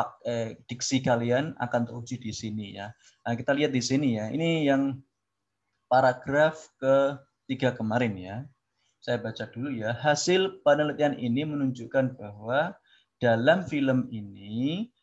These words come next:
perempuan menjadi pelengkap dan membentuk konstruksi jalannya cerita, koma ya. Perempuan sebagai objek kecantikan dan keindahan.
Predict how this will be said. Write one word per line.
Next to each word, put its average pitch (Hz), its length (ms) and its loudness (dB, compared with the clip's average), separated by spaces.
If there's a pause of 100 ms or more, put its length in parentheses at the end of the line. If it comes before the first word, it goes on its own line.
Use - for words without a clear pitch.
(220)
perempuan 165 880 0
menjadi 135 800 0
pelengkap 139 640 0
dan 117 240 0
membentuk 117 560 -6
konstruksi 135 640 -6
jalannya 117 560 -2
cerita, 135 560 0 (240)
koma 110 400 -4
ya. 98 140 -12 (580)
Perempuan 170 560 0
sebagai 131 400 -2
objek 147 480 -4
kecantikan 139 640 0
dan 123 160 0
keindahan. 135 720 2